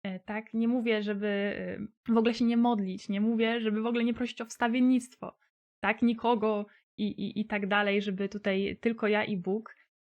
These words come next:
No bo są takie fragmenty nawet w Biblii, które zachęcają do modlitwy wstawienniczej, ale są też takie, o których, y, dzisiaj powiem, przynajmniej taki jeden, <laughs> który znalazłam ostatnio, który pokazuje, że modlitwa wstawiennicza może nie być skuteczna.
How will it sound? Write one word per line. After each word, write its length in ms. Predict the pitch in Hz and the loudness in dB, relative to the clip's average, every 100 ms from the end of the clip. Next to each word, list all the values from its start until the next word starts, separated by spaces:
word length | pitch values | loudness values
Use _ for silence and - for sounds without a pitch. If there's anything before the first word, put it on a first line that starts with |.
| - | -4
No 80 | 226 | -2
bo 120 | 285 | -2
są 140 | 285 | -2
takie 220 | 269 262 | -4 -4
fragmenty 380 | 247 233 240 247 | -2 0 2 2
nawet 220 | 226 214 | 0 0
w 60 | 190 | -2
Biblii, 340 | 185 185 202 | 0 0 -2
które 220 | - 240 220 | -2 -2 0
zachęcają 560 | 226 226 226 226 208 | 0 0 0 0 -2
do 100 | 202 | -2
modlitwy 340 | 202 202 220 220 | -4 -6 -8 -10
wstawienniczej, 680 | - 208 208 190 - 190 | -6 -2 0 0 -2 -6
ale 200 | 214 220 | -4 -4
są 160 | - 262 | -2 -2
też 140 | 262 | -2
takie, 280 | 196 180 190 | -4 -4 -6
o 60 | 196 | -6
których, 380 | - 208 - | -6 -6 -6
y, 160 | - 196 | -8 -4
dzisiaj 280 | 190 214 214 | -4 -2 -2
powiem, 320 | 214 185 180 | -2 -4 -6
przynajmniej 280 | - 190 190 | -6 -4 -4
taki 200 | 190 - | -4 -2
jeden, 300 | 233 180 180 | 0 0 0
<laughs> 240 | 202 226 - | 2 0 -2
który 140 | 240 | -2
znalazłam 400 | 226 233 233 226 | 0 2 2 0
ostatnio, 440 | 214 - 226 254 294 - - - - | -2 -4 -4 -4 -6 -12 -20 -20 -8
który 200 | - 294 | -6 -4
pokazuje, 460 | 330 294 202 226 | -2 0 2 2
że 60 | 262 | 2
modlitwa 300 | 262 269 302 | -2 -2 -6
wstawiennicza 440 | - 277 269 277 | -4 -2 -2 -2
może 220 | 285 302 | -2 0
nie 140 | 339 330 | 0 0
być 180 | 233 - | -2 -4
skuteczna. 480 | - - - - | -10 -8 -8 -10